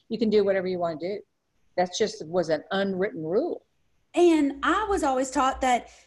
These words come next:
Speaker 2: you need to be smart.
Speaker 1: Yes.
Speaker 2: And when I started buying houses, I was on Facebook, which we have now. My
Speaker 1: Mm-hmm.
Speaker 2: grandma didn't have that. And I said, "I bought a house." And the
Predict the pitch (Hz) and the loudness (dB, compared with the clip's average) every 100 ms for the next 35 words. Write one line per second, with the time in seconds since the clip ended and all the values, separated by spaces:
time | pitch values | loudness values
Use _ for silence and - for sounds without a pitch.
0 | _ - 240 277 294 262 226 - 254 214 | _ 0 6 8 6 4 -4 -2 0 0
1 | 156 - - - _ _ 165 147 - - | 0 -8 -18 -20 _ _ -4 -2 -8 -18
2 | _ _ _ _ _ _ _ _ _ - | _ _ _ _ _ _ _ _ _ -4
3 | 269 262 254 247 254 285 349 392 339 285 | -2 0 0 0 2 4 4 2 2 2
4 | 277 247 285 381 311 277 240 311 330 262 | 0 -2 0 0 0 -2 0 0 2 0
5 | 254 330 453 - 240 311 269 240 240 202 | 0 0 -2 -2 -2 0 -2 -2 -2 -2
6 | 196 185 180 285 320 - 226 214 208 226 | 0 0 2 2 -2 -6 -4 0 2 2
7 | 208 202 196 214 302 262 285 320 - - | 2 0 0 0 2 4 2 -2 -12 -20
8 | _ _ 330 339 339 359 415 466 480 392 | _ _ 4 4 2 0 2 2 2 2
9 | 508 494 - - 349 349 | 2 2 0 2 4 2